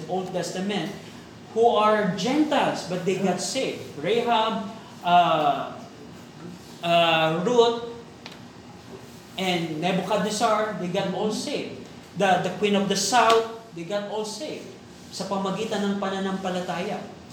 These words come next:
And also, Rahab joined herself with the people of God.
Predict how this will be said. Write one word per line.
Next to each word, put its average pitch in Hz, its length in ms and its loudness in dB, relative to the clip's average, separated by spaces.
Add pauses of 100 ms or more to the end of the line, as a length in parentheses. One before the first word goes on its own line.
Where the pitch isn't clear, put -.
(300)
And 214 160 2
also, 220 640 2 (560)
Rahab 202 720 4 (720)
joined 254 480 6
herself 233 560 4
with 185 80 -2
the 175 160 -2
people 196 320 -2
of 170 160 -4
God. 156 320 -6